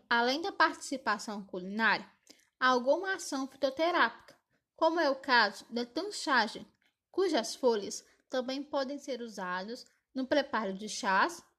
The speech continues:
e possui ação contra infecções, diarreias e dores no estômago. A língua de vaca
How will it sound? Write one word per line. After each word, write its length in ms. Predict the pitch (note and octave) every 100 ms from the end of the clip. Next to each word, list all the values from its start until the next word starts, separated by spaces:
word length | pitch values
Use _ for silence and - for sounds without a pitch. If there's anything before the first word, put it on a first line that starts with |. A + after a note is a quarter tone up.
| _ _ _
e 80 | D4
possui 500 | - D#4+ D#4 D4 B3+
ação 420 | A#3 A#3 - A3
contra 480 | G#3 G#3+ G3 F#3+ A3+ A#3
infecções, 840 | A3 A#3 - - C#4+ C#4 C#4 -
diarreias 920 | A3+ - G3+ E3+ A3 A3+ C#4+ D#4 D4 -
e 60 | C4+
dores 360 | C4+ C4+ C4+
no 80 | D4
estômago. 540 | F4+ - G#3+ F#3 - _ _ _ _ _ _ _ _ -
A 100 | F#4
língua 300 | G#4 G#4 C4+
de 160 | A3+
vaca 420 | G#3 G#3+ G3+ -